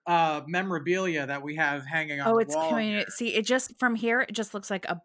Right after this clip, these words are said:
Speaker 2: bunch of, like, Broadway posters.
Speaker 1: No, I know.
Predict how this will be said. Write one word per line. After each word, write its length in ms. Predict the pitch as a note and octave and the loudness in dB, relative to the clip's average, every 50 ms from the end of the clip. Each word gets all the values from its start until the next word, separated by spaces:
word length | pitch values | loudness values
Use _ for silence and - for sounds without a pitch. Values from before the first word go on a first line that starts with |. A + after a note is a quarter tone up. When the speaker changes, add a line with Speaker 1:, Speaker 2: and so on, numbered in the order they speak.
| _ - | _ 2
Speaker 2:
bunch 400 | F#3+ F#3 F3 F3+ F#3+ F3+ - - | 4 4 4 4 2 -2 -4 -2
of, 240 | - D#3+ E3 D#3+ E3+ | 0 0 0 0 0
like, 180 | D#3+ D#3+ - - | -2 -4 -2 2
Broadway 400 | F#3+ E3+ D#3+ D#3+ E3 D#3+ D3+ D3 | 4 4 4 4 2 0 -2 -2
posters. 840 | - D#3 C3 C#3 - - - - - - - F#3+ - - - - F#3+ | -2 -4 -6 -6 -6 -6 -4 -4 -4 -4 -4 -6 -8 -8 -4 2 6
Speaker 1:
No, 100 | G#3 A#3 A3 | 8 8 8
I 240 | G3+ F3+ F3+ F#3+ | 8 8 8 6
know. 200 | F#3 F3 D#3 C#3+ | 6 4 4 2